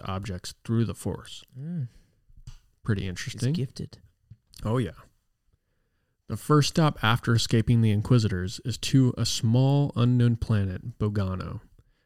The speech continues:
Speaker 1: where Cere instructs Cal to meet someone to help on a mission for the now destroyed Jedi Order. This someone that Cal meets is a small droid named B D one,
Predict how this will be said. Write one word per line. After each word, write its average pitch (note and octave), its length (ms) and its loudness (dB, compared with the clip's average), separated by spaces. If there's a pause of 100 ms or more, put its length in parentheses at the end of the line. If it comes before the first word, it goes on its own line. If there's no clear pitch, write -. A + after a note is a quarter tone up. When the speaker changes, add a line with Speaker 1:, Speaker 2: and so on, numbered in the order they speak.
(160)
Speaker 1:
where F#2+ 140 -10
Cere C3 340 4
instructs A#2 480 0
Cal F#2+ 440 -4
to - 140 -6
meet A2 160 0
someone A2+ 320 2
to G2+ 80 0
help C3 360 -2
on B2 100 2
a A2 40 2
mission G#2 400 -2
for - 180 -6
the F#2+ 80 -4
now G2 300 0
destroyed G#2 460 -2
Jedi F#2+ 400 -2
Order. F2+ 440 -6 (680)
This C3 180 4
someone G#2+ 680 2 (220)
that - 140 -14
Cal F2+ 240 -2
meets F2 360 -8
is G#2 120 -6
a F2+ 60 -6
small C#3+ 460 0
droid B2 480 0
named G2 360 -6
B A2+ 120 2
D A2 120 2
one, F#2 360 -6